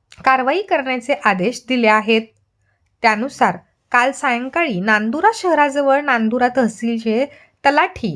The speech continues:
नितीन म्हस्के व कर्मचारी अवैध रेती वाहतूक करणाऱ्या टिपरवर कारवाई करण्यासाठी थांबले असताना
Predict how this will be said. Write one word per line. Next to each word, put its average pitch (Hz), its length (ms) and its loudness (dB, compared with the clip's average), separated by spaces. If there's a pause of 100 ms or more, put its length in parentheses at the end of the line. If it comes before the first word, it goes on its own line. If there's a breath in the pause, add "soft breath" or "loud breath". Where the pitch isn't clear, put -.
(120)
नितीन 226 400 -4
म्हस्के 240 420 -2
व 294 140 -2
कर्मचारी 240 720 0 (140)
अवैध 302 340 4
रेती 277 340 0
वाहतूक 233 380 -4
करणाऱ्या 226 380 2
टिपरवर 240 640 0
कारवाई 202 420 -2
करण्यासाठी 220 720 -4
थांबले 226 340 -2
असताना 226 520 2